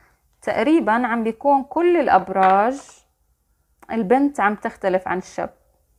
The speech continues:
في رأيي أنا الجوزاء هو الوحيد اللي الجوزاء بنته شاب نفس ال-، نفس الصفات، فممكن يكونوا مناسبين لبعض.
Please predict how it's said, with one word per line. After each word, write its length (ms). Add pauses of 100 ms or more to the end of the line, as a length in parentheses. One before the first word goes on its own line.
(220)
في 220
رأيي 360
أنا 300 (880)
الجوزاء 760
هو 220
الوحيد 560
اللي 160
الجوزاء 540
بنته 380
شاب 340
نفس 260
ال-، 800
نفس 220
الصفات، 520 (160)
فممكن 680
يكونوا 280
مناسبين 640
لبعض. 280